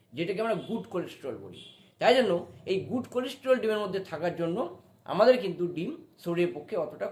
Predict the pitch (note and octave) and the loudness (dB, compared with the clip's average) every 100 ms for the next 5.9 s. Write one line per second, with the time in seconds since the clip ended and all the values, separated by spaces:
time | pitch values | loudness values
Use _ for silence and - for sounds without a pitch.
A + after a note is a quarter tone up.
0 | - D3+ D3 C#3+ C3+ B2+ C3 D#3+ F#3 C3+ | -8 -12 -8 -2 0 0 2 6 6 4
1 | - - _ _ C#3+ F3+ F#3+ B3 B3 D#3 | 0 -14 _ _ -2 -2 -2 -4 0 0
2 | E3+ A3+ D3 C#3+ C3+ C3+ B2 B2 G#2+ G#2 | 0 -6 -6 -8 -8 -12 -14 -12 -14 -16
3 | - _ _ _ _ _ _ _ _ _ | -20 _ _ _ _ _ _ _ _ _
4 | - A3+ C#4 C#4 - C4 - D4 A#3+ F3 | -2 4 8 6 4 -4 2 4 4 2
5 | F3+ - - _ G#3 G3+ A3+ B3+ | -2 -4 -14 _ 2 6 8 8